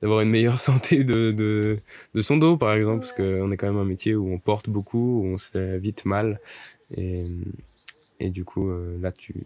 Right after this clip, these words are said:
Speaker 1: bon, tu portes pour mettre sur la machine, tu enlèves de la machine, et cetera. Mais, euh, les outils, tu, tu les changes une fois de temps en temps, mais t'as pas forcément à, à pointer tout le temps. La machine, elle se pointe un peu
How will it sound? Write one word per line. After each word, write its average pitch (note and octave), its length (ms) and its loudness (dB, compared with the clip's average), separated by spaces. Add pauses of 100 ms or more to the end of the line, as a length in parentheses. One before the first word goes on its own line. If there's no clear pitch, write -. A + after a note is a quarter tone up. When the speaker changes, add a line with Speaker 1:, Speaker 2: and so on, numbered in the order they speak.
(220)
Speaker 1:
bon, F2+ 200 -4
tu - 180 -6
portes - 400 -4
pour F2 100 -4
mettre F2+ 180 -2
sur F#2 100 -4
la F#2 100 -2
machine, G2+ 460 0
tu - 100 -8
enlèves G2 160 0
de G2 60 0
la G2 80 0
machine, F#2+ 280 -2
et G#2 60 -4
cetera. A#2+ 320 -4 (360)
Mais, F#2 280 0
euh, F2 540 -4
les F#2 220 -6
outils, G2 400 -4
tu, F2+ 360 -8
tu - 120 -12
les F#2 160 -6
changes F#2+ 400 -4
une F2 200 -4
fois - 160 -10
de - 40 -18
temps F2+ 160 -8
en F2+ 60 -6
temps, G2+ 180 -6
mais G2 140 -4 (460)
t'as F#2+ 80 -8
pas F#2+ 160 -6
forcément F#2 420 -6
à, F#2 380 -10
à F#2 40 -4
pointer G2 440 -6
tout G2 160 -8
le F#2+ 80 -6
temps. - 180 -8
La F#2 80 -8
machine, F#2+ 300 -8
elle G2 60 -10
se - 100 -12
pointe G2+ 260 -8
un G2+ 60 -12
peu G2+ 160 -6